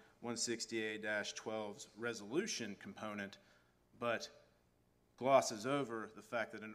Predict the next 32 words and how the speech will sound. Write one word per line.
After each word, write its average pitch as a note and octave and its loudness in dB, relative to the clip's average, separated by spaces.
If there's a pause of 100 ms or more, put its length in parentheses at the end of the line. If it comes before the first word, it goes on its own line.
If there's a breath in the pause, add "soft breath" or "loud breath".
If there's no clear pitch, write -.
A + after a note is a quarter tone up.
ordinance, A#2 -2
as G#2 -2
some C3 0
of G2 -6
the G2 -8
questions B2 -2
from A2+ -8
Your G#2+ -2
Honors G#2+ -2
has G2 -6
predicted, A2+ -6 (580 loud breath)
is A#2 0
sufficient - -2
to - -6
confer G#2 2 (380 loud breath)
the A2 -8
authority G#2+ -8 (220)
to A2+ -10
bring A2 -2
the G#2 -10
lawsuit G#2 0 (180)
at G#2 -2
bar. F2+ -2 (1400 loud breath)
One C3 2
sixty-eight C#3+ 4
dash C3 10
one C3 4
seventy-five, B2 6
as A2 -4
has - -10
been A2+ -4
discussed, G#2+ -2